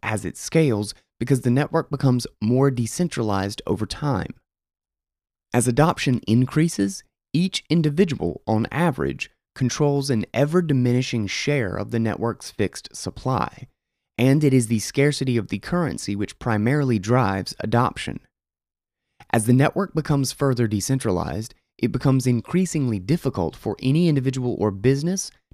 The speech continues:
to censor the network. However, at any point in time, whether Bitcoin is sufficiently censorship resistant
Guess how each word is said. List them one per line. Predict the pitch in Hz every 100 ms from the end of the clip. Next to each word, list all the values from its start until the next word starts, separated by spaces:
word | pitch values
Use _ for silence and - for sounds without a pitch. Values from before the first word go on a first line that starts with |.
| -
to | 143
censor | - 165 139 123
the | 107
network. | 123 - 90 90 - - _ _ _ _ _ _ -
However, | 98 117 147 175
at | 120 -
any | 131 131 117
point | - 131 -
in | 95 92
time, | - 107 131 170 175 _ _ -
whether | 113 139 139
Bitcoin | 139 135 135 127
is | 110
sufficiently | 117 98 - 185 170 131 127
censorship | - - 123 - -
resistant | 95 95 156 - 85 -